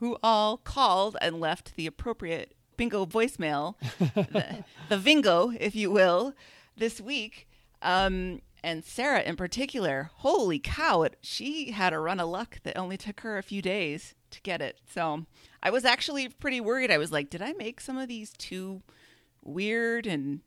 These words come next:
Speaker 1: unusual that will we be playing this for, like, a month and people will be getting sick of it?" But turns out that was not a problem.
Speaker 2: Mm-hmm.
Speaker 1: And I almost got a bingo myself. If only they had played a voicemail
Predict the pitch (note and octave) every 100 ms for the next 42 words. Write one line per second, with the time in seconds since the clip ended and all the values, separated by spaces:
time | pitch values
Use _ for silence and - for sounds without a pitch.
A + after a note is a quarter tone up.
0 | _ _ _ _ _ _ - F#3+ G3 F#3+
1 | A3+ B3+ B3+ C4 B3+ D#3+ E3+ G#3+ A3+ A3
2 | - F#3+ A#3+ A#3+ B3 - D#3+ D#3 D#3+ C#3
3 | C#3 A#3 C#4+ A3 - G3 G3 E3 D3 E3+
4 | C#4 - D4 - C4 D#4 - C#3+ D3 -
5 | - A3 A3 F#3+ F3+ - D#3 D3+ G3 C#4+
6 | C#4+ C4+ B3+ A#3+ B3+ C4+ F3 C#3 C3+ -
7 | _ _ _ _ E3 D3 D3 C#3 - _
8 | _ _ _ _ F3+ F#3+ A3 A#3+ A#3+ B3
9 | A3 G#3 G#3+ G#3 F3+ E3+ - G3 D3+ -
10 | - _ F3+ - A#3 C4+ B3 B3 A3 A#3
11 | A3 E3 F3 F#3+ D3 C3+ E3